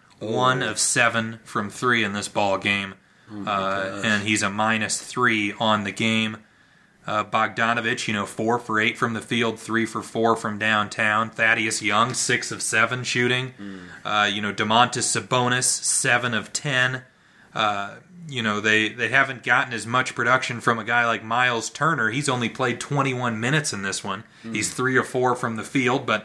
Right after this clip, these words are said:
Speaker 2: I guess with Sabonis playing as well as he has, he's kind of, uh, taken a lot of the minutes away. Uh, you know, Lance Stevenson, four for eight, so, you know, the Pacers getting solid production from just about everybody,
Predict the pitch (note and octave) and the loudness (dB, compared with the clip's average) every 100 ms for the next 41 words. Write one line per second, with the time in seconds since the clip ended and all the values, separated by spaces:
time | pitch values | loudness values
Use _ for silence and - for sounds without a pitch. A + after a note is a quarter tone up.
0 | - - A2 A2+ A2 A#2 A2+ A2+ G2+ A#2 | -6 -2 0 2 0 -2 -4 -4 -2 -2
1 | A2 G#2+ - A2 G#2+ G#2 G2 A2+ G#2 G2+ | -2 -6 -8 -8 -6 -8 -2 0 0 -2
2 | A#2+ A2 A2 G2+ G2 G2+ - G#2+ G#2 - | -2 -2 0 2 2 0 -2 -4 -6 -10
3 | - - - - A2+ G2+ G2+ F2+ G#2 G2 | -20 -20 -20 -2 2 2 2 0 -2 0
4 | C3 A#2+ G#2+ G2+ G#2+ G#2 G2+ A2 G#2+ G#2+ | 2 2 0 2 2 2 -2 -2 -2 -2
5 | G2+ A2 G#2+ G2 - _ _ _ _ - | 0 2 2 -2 -10 _ _ _ _ -10
6 | G2 G2+ G#2+ G#2+ - A#2+ A2 G2 G2 G#2 | -6 -6 -8 -12 -10 -4 -2 0 2 2
7 | G#2+ A2+ G#2+ G#2+ - G#2+ - A2+ A2+ - | 0 0 -2 0 0 -2 -2 2 2 2
8 | G#2+ A2 B2+ - A2 G2+ - _ _ _ | 0 2 2 2 0 -2 -10 _ _ _
9 | - A2 G2+ F#2+ - - A2+ G#2+ B2 A2+ | -12 -8 -6 -6 -8 0 2 2 0 -2
10 | - A2+ A2+ - B2 G#2 A2+ A2+ - A#2+ | 0 -2 0 -2 2 2 2 -2 -4 -2
11 | A#2 A#2+ - A#2+ G#2+ A2+ G2+ A#2+ - A#2+ | 2 2 0 -6 -4 -4 0 0 0 0
12 | A#2 A#2 - C3 C#3 B2 A#2 G#2+ A#2 A#2+ | 0 0 0 -2 0 -2 0 2 0 -4